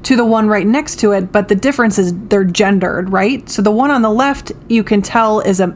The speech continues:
is a man because, in relationship to the, to the image of the woman, because the woman is wearing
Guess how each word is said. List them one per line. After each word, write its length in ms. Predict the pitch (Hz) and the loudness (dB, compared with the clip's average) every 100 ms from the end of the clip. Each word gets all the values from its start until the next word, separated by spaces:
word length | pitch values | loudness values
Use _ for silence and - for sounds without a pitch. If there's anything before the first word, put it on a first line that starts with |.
| - | -2
is 120 | 185 | 0
a 80 | 180 | 2
man 540 | 185 262 254 185 196 - - - | 2 2 0 0 -2 -4 -14 -2
because, 600 | 208 - 254 277 175 175 - | -2 0 0 2 0 0 2
in 180 | 214 | 2
relationship 640 | 202 208 220 214 202 196 - | 2 2 2 2 0 0 -2
to 100 | 185 | -2
the, 320 | 180 170 - | -2 -2 -4
to 120 | - 185 | -4 -2
the 220 | 180 180 - | -2 -4 -2
image 240 | 208 196 185 | 2 2 0
of 100 | 175 | -2
the 80 | |
woman, 320 | 180 220 214 196 | 0 2 2 0
because 300 | 190 190 180 | 0 -2 0
the 100 | 196 | 0
woman 440 | 247 240 208 202 - - - - - - - - | 2 2 0 -2 -6 -18 -20 -20 -20 -20 -8 0
is 480 | 208 196 185 - - - - - - | 2 2 0 -4 -10 -18 -20 -14 -2
wearing 720 | 196 214 202 196 190 190 - | 2 2 2 2 2 0 -2